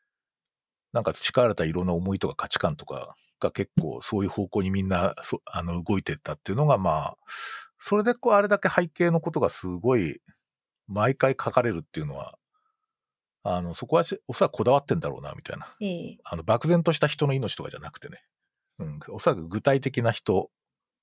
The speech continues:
Speaker 1: が、まあ、な-、あの、起点になってんだなというふうに思ったよな。
Speaker 2: いや、あの、なんだろう、私、あの、別の漫画ですごく、私にとって実は今年を象徴する漫画はゴールデンカムイなんですよ。
Speaker 1: あ、いや、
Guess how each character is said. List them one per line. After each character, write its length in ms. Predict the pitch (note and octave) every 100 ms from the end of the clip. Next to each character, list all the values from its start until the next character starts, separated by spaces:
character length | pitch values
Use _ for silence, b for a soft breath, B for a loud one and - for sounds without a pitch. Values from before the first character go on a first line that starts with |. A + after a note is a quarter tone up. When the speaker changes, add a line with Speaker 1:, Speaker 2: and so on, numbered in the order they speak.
| _ _ _ _ _ _ _ _ _ _
Speaker 1:
が、 140 | E3+ D#3+
ま 100 | A#2+
あ、 40 |
な-、 240 | G2 F#2
あ 60 | D#2+
の、 80 | D#2+
起 120 | -
点 140 | G#2+
に 60 | F#2
な 100 | F#2
っ 40 |
て 100 | -
ん 40 | -
だ 100 | -
な 140 | C#2+
と 120 | -
い 20 | A2
う 20 |
ふ 20 |
う 20 |
に 80 | -
思 180 | - C#3+
っ 20 | -
た 80 | -
よ 80 | -
な。 80 | D3
Speaker 2:
い 40 |
や、 60 | G#3+
あ 40 |
の、 500 | F#3+ F#3+ F#3+ F#3 - _ _ _ _
な 120 | A3
ん 60 | G#3
だ 80 | -
ろ 80 |
う、 60 | -
私、 540 | - A#3+ B3 B3 - -
あ 120 | G#3+
の、 200 | G3 F#3
別 280 | - A3 G#3+
の 340 | D4 D4 - _ _ _ -
漫 180 | B3+ B3
画 120 | A#3+
で 240 | A#3 A3+ -
す 160 | -
ご 140 | B3 B3
く、 300 | G3 - _ _ _ -
私 340 | B3 F4 -
に 160 | G4+ G4
と 100 | G4+
っ 100 | -
て 220 | C4 A#3
実 240 | A#3+ A#3
は 60 | A3+
今 120 | B3
年 260 | B3+ B3+ C4
を 40 |
象 220 | B3 B3+
徴 140 | A#3+ B3
す 100 | A#3+
る 80 | A#3
漫 180 | A3+ A3
画 80 |
は 60 | G#3+
ゴ 100 | A3+
ー 40 |
ル 60 | A3+
デ 80 | A#3
ン 60 |
カ 100 | G#3+
ム 100 | G#3+
イ 40 | F#3+
な 120 | F3
ん 60 | E3
で 80 |
す 100 | E3
よ。 180 | F3 D#3+ _ _ _ _ _ _ _ _
Speaker 1:
あ、 120 | -
い 20 |
や、 80 | C3+